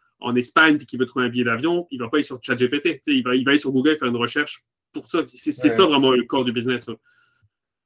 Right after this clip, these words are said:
Speaker 1: Euh,
Speaker 2: Mm.
Speaker 1: donc c'est vraiment un complément, je pense. C'est que ça va rendre l'information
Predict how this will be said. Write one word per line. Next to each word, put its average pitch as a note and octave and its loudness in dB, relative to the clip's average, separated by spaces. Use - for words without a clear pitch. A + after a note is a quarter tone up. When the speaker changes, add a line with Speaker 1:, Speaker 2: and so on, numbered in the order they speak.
Speaker 1:
Euh, A2+ -4
Speaker 2:
Mm. A2+ -4
Speaker 1:
donc A#2+ -2
c'est C3 0
vraiment D3 6
un F3 6
complément, C#3+ 0
je - -16
pense. A#2+ -10
C'est A#2+ -20
que - -16
ça C#3 2
va C3 2
rendre C3+ 0
l'information C3+ 0